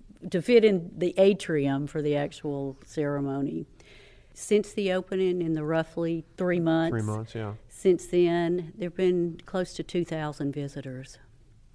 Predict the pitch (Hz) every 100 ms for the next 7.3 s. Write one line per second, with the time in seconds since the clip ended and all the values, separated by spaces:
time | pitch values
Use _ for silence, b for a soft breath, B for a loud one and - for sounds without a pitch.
0 | b b b b b - 139 143 147 -
1 | 143 131 127 110 120 107 104 - - 110
2 | 110 110 113 113 117 107 104 95 90 95
3 | 104 - - 110 98 98 104 104 104 104
4 | 101 95 110 98 98 90 - - 98 95
5 | 95 95 95 - - 110 110 104 98 -
6 | 101 101 92 90 87 101 101 95 - 98
7 | 101 98